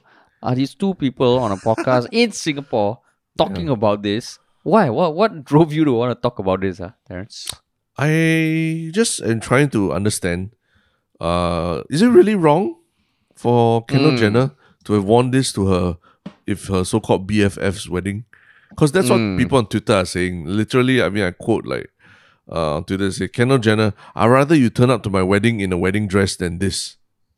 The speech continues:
Speaker 2: Yeah.
Speaker 1: <laughs>
Speaker 2: And then another one said, "Imagine Kendall Jenner wearing this to your wedding." And then,
Speaker 1: Yeah.
Speaker 2: yeah lah. I mean, it
Speaker 1: So
Speaker 2: is a very, uh, stunning dress. It, and I mean, she is one of the, the supermodels that, that everybody knows, very famous, right? So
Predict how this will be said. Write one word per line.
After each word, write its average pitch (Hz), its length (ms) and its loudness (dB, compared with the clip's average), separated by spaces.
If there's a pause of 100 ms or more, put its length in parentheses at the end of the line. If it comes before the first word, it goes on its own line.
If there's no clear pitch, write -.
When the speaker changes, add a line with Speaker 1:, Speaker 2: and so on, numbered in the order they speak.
(200)
Speaker 2:
Yeah. 87 240 -8 (300)
Speaker 1:
<laughs> - 340 -10
Speaker 2:
And 90 100 -4
then 101 120 0
another 101 180 2
one 104 140 4
said, 101 200 -4
"Imagine 127 460 2
Kendall 120 280 4
Jenner 107 300 2
wearing 104 320 2
this 101 200 -2
to 92 80 -4
your 92 180 0
wedding." 87 380 -4 (760)
And 85 160 -8
then, 110 80 0
Speaker 1:
Yeah. 101 240 2
Speaker 2:
yeah 92 40 -2
lah. 90 200 -6 (400)
I - 80 -2
mean, 160 260 4
it 117 120 2
Speaker 1:
So 147 80 6
Speaker 2:
is 170 160 0
a 101 100 2
very, 110 420 4
uh, 76 640 -4
stunning 101 540 -2
dress. 87 380 -4
It, 87 100 -6 (140)
and 92 160 -4
I 90 80 0
mean, 107 180 0
she 95 240 0
is 113 140 2
one 104 120 2
of 92 60 -2
the, 80 320 -4 (420)
the 78 140 -8
supermodels 92 920 -2
that, 62 200 -8
that - 100 -8
everybody 90 560 -6
knows, - 340 -10
very 85 180 -8
famous, 85 440 -10
right? 71 220 -8
So 107 340 0